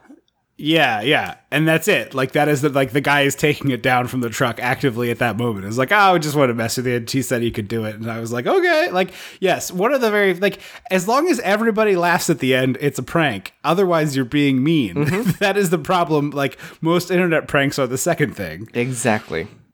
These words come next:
Speaker 1: Um, did you notice the guy who is pulling the prank has just the widest belt loops I've ever seen? Like, not height of belt, but width along the pants.
Speaker 2: No, I didn't notice that.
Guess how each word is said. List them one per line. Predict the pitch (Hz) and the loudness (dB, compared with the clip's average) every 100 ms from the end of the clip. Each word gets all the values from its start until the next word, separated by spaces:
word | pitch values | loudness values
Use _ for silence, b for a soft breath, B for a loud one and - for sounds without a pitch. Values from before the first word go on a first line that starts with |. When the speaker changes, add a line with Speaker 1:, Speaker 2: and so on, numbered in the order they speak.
| _ _ _ B B _ | _ _ _ B B _
Speaker 1:
Um, | 143 135 127 107 113 _ _ _ _ _ 147 | 0 2 2 -2 -8 _ _ _ _ _ -4
did | 135 | -2
you | 151 247 | 0 2
notice | 202 180 208 202 - | 2 2 2 -2 -2
the | 147 | -2
guy | 139 147 151 | 0 2 2
who | 143 160 | 0 0
is | 143 131 | 0 -2
pulling | - 165 165 170 | -4 0 0 0
the | 170 | -2
prank | - 165 170 175 - | 0 0 0 -2 -6
has | - 147 127 | -2 0 -2
just | 110 160 147 - 131 | -2 0 0 -4 -6
the | 143 143 | -2 0
widest | 123 123 127 127 147 156 143 131 | -2 -2 2 4 4 2 0 0
belt | 131 135 | 0 2
loops | 151 147 135 | 0 2 0
I've | 127 | 0
ever | 120 127 | 0 0
seen? | 131 131 131 135 | -2 -2 -2 0
Like, | 131 139 - B B - | 0 0 -2 B B -2
not | 151 196 - - - | 2 2 0 -10 -6
height | - 175 175 | 2 2 4
of | 151 123 113 | 2 0 2
belt, | 147 113 - - | 2 2 -2 -2
but | 135 127 | 0 0
width | 131 147 160 - | 2 2 2 0
along | 131 139 139 135 | 2 4 4 4
the | 123 | 0
pants. | - 120 98 - - | -2 -6 -6 -8 -2
Speaker 2:
No, | 131 202 131 | 2 2 2
I | 107 | 0
didn't | 147 151 | 0 0
notice | 202 - | 0 -2
that. | 95 - | -6 -6